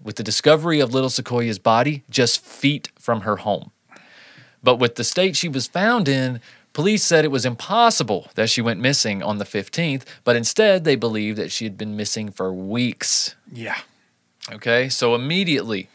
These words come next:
Speaker 1: police returned to Sequoia's home, uh, full of questions for her twenty-four-year-old mother, Brittany Jackson,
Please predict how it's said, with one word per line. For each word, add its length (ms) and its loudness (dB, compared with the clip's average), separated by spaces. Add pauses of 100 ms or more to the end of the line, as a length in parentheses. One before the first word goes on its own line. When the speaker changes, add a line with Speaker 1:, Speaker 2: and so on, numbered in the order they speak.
(100)
Speaker 1:
police 320 0
returned 540 -4 (240)
to 100 -12
Sequoia's 480 -2
home, 360 0 (1000)
uh, 340 4
full 320 4
of 100 0
questions 520 0
for 140 2
her 100 2
twenty-four-year-old 880 0
mother, 460 6
Brittany 360 0
Jackson, 720 -2